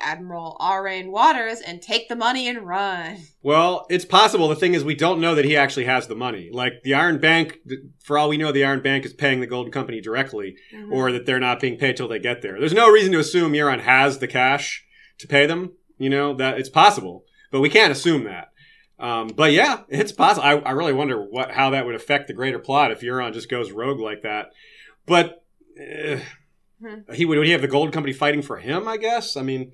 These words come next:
Speaker 2: I don't know. It's really, it's really kind of, kind of curious, this whole po-, the possibility here. And in fact, this was our next thing to talk about, Euron going to Essos. This is a, this is a timely super chat.
Speaker 1: Mm-hmm.
Speaker 2: Um,
Speaker 1: That's why I put it right there.
Speaker 2: Yeah.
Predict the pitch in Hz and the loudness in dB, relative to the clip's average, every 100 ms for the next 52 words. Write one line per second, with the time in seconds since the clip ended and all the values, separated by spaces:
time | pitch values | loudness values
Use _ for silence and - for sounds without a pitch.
0 | _ _ _ - 139 127 117 220 233 175 | _ _ _ -6 -2 -2 -4 0 4 4
1 | 160 160 165 214 202 165 - 180 160 135 | 4 0 -2 0 0 0 -2 -2 -2 -4
2 | - _ _ _ _ _ _ _ - 117 | -8 _ _ _ _ _ _ _ -6 -6
3 | 139 196 202 143 120 - - - 131 156 | 4 6 8 6 2 -4 -10 -8 -2 0
4 | 139 147 143 139 160 135 147 160 131 147 | 2 2 2 2 2 2 0 0 2 2
5 | 151 233 185 160 190 180 151 156 156 160 | 4 6 4 2 2 2 4 2 2 0
6 | 127 160 175 127 107 117 139 131 135 127 | -2 4 4 2 -2 0 0 0 -2 -2
7 | 117 139 117 107 123 123 107 98 117 123 | -2 -2 -4 -6 -8 -8 -8 -10 -8 -6
8 | 113 98 139 131 123 117 139 135 - 113 | -6 -4 -2 -2 -4 -6 -8 -8 -6 -4
9 | 104 - _ _ _ 202 202 208 214 - | -6 -8 _ _ _ -18 -14 -14 -14 -12
10 | 226 107 104 104 - 233 277 262 196 143 | -10 -10 -10 -14 -6 -6 -4 -8 -12 -16
11 | 156 143 - _ 131 143 104 | -20 -20 -20 _ 0 2 0